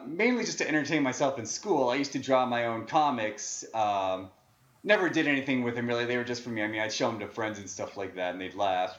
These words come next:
But, uh, yeah, I never did anything with them. And then, um, along the way, you know, I really got into screenwriting in college. That's,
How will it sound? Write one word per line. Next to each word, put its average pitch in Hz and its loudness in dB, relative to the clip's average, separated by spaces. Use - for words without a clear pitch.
But, 98 -2
uh, 92 -2
yeah, 127 2
I 123 2
never 127 0
did 123 0
anything 120 -2
with 104 -6
them. 98 -4
And 117 -4
then, 117 0
um, 107 2
along 160 4
the 170 0
way, 147 2
you 131 -2
know, 120 4
I 123 4
really 156 4
got 156 4
into 131 -2
screenwriting 131 0
in 104 -4
college. 117 2
That's, 143 0